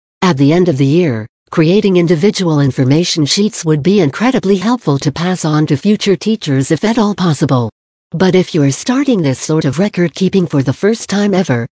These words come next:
start smaller, perhaps only using a yes or no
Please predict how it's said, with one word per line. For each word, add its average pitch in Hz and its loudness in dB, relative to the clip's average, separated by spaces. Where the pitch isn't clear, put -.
start 220 -4
smaller, 180 0
perhaps 190 -2
only 196 0
using 208 0
a 151 4
yes 180 0
or 139 2
no 143 0